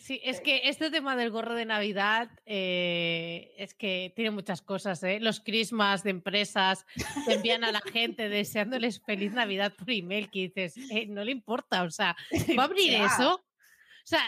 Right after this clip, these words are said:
Speaker 1: eso que te ha llevado un mes peleándote del diseño porque cada vez que lo entregabas a la gente no le gustaba y te lo ha criticado y lo has tenido que modificar no sé cuántas veces, eso la gente lo recibe por correo electrónico, lo abre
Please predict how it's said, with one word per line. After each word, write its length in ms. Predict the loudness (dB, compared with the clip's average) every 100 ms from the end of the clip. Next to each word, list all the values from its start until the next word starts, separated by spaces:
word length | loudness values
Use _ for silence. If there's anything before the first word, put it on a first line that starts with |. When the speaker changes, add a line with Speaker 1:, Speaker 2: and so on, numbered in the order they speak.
| -4 -2
Speaker 1:
eso 320 | 0 0 -2
que 120 | -2
te 80 | 0
ha 40 | 0
llevado 680 | 0 2 2 2 -2 -4 _ _ -20 -8
un 320 | -4 -2 -2
mes 340 | -2 -2 -2 -8
peleándote 600 | -6 0 0 0 -4 -4
del 200 | -4 -4
diseño 580 | -6 -6 -4 -2 -4 -4
porque 540 | -6 -6 -2 -2 0
cada 140 | 0 2
vez 220 | 2 0
que 120 | -2
lo 100 | -2
entregabas 600 | -4 -4 2 4 4 0 -2
a 60 |
la 100 | 0
gente 260 | 0 -4 -4
no 140 | -2
le 80 | -2
gustaba 520 | -2 -6 -2 0 2
y 60 | 0
te 80 | 0
lo 80 | -4
ha 60 |
criticado 680 | -4 -8 -6 2 2 2 -2 -8 -20 -6
y 60 | 0
lo 60 |
has 80 | 2
tenido 180 | 2 -2
que 80 | -2
modificar 420 | -2 -2 -2 -2
no 60 | -2
sé 120 | -6
cuántas 300 | 0 0 0
veces, 380 | -4 0 0 -2 -12 -14 -2
eso 220 | 0 2
la 120 | 2
gente 280 | 0 -2 0
lo 120 | 2
recibe 340 | 0 -2 -2 -2
por 260 | 0 -2
correo 220 | 0 -2 0
electrónico, 680 | -4 -4 -6 -4 0 0 0 -4
lo 180 | 0
abre 540 | 2 2 0 -2 -4